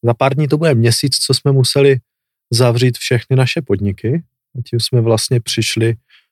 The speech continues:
o naprostou většinu našich tržeb a, a muselo se toho spoustu změnit, aby jsme tady vůbec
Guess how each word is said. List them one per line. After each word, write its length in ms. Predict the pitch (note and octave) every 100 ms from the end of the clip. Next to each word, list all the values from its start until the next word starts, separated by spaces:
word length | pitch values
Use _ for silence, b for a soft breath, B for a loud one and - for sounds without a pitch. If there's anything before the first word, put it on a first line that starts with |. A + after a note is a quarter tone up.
| _
o 80 | A#2
naprostou 720 | A2+ - A2+ - - A#2+ A2+ A2 _ _ _ _ _ -
většinu 520 | A2+ A2+ - A#2 A2+
našich 360 | A2+ A2 B2+ -
tržeb 380 | F#2+ F#2 G2 - _ _ _ _ _ _ _ -
a, 380 | A2 G#2+ G#2+ G#2
a 80 | A#2+
muselo 480 | A2 A2+ - A#2+ A2+
se 320 | - A#2 A2+ - -
toho 220 | A2+ A2
spoustu 540 | - - A#2 - -
změnit, 460 | G#2 A2+ G2+ G#2 G2+
aby 160 | G#2+
jsme 200 | G#2 G#2+
tady 220 | G2+ G#2 G2
vůbec 320 | G2+ G#2